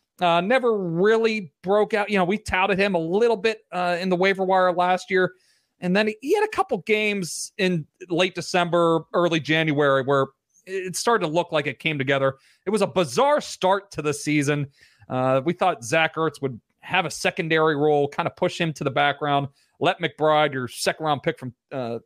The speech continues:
two years ago, really, you know, spread his wings and develop.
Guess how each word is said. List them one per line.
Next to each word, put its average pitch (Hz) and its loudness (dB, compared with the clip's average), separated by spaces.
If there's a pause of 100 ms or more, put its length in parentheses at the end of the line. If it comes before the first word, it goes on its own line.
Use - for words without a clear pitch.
(140)
two - 0
years 147 0
ago, 131 0
really, 151 0 (320)
you 131 -12
know, 131 -6 (340)
spread 180 -2
his 127 -8
wings 143 -2
and 123 0 (300)
develop. 151 0